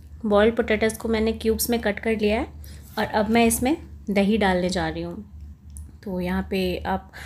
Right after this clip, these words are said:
अ, वन बोल दही यूज़ कर सकते हैं। यहाँ पे मैंने पूरा दही डाल दिया है। ये मैं दो लोगों के लिए बना रही हूँ, फ़ोर बॉइल्ड पोटैटोज़ लिए मैंने। और इसके बाद यहाँ पे मैंने क्यूमिन सीड्स है, थोड़ा सा मैंने इसे भून लिया था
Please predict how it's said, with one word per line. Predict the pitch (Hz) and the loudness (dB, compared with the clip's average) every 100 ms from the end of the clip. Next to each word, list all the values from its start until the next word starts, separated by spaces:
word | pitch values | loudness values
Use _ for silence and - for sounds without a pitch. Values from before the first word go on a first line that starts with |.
| - - - 196 | -14 -14 -8 0
अ, | 190 180 175 175 | 2 2 0 2
वन | 208 220 | 6 6
बोल | 208 214 214 | 8 8 8
दही | 202 208 | 6 4
यूज़ | 208 214 226 | 6 4 4
कर | 262 | 4
सकते | 262 226 - | 4 0 0
हैं। | 247 - - - - - | -2 -2 -8 -12 -12 -6
यहाँ | 208 196 | -2 0
पे | 202 | 0
मैंने | 202 202 | 0 0
पूरा | 208 208 220 | 0 2 2
दही | 208 226 | 4 4
डाल | 214 185 | 4 4
दिया | 185 190 | 2 -2
है। | 240 - - - 247 | -4 -10 -18 -4 2
ये | |
मैं | 262 247 | 6 8
दो | 254 | 10
लोगों | 254 240 | 10 6
के | 240 | 4
लिए | 240 | 2
बना | 220 202 180 | 4 2 2
रही | 190 | -2
हूँ, | 285 - - - - - | -4 -6 -12 -20 -8 2
फ़ोर | 220 226 | 4 4
बॉइल्ड | 208 196 196 | 4 2 0
पोटैटोज़ | 196 190 185 185 | -6 -6 -4 -4
लिए | 185 175 | -2 -2
मैंने। | 175 165 196 208 - - - - - - | -4 -6 -10 -14 -18 -18 -16 -16 -16 -10
और | 156 151 196 | -6 -4 -4
इसके | - 214 | -2 2
बाद | 208 202 | 4 4
यहाँ | 202 202 | 2 0
पे | 202 | 0
मैंने | 202 196 202 | 0 2 0
क्यूमिन | 202 202 220 | 0 2 2
सीड्स | 247 226 226 | 4 2 2
है, | 262 | 0
थोड़ा | 294 220 | 2 2
सा | 214 214 | 2 2
मैंने | 202 208 | 4 4
इसे | 208 220 208 - | 2 2 0 0
भून | 196 220 233 | 2 4 6
लिया | 220 170 | 6 4
था | - 262 - | 0 -4 -6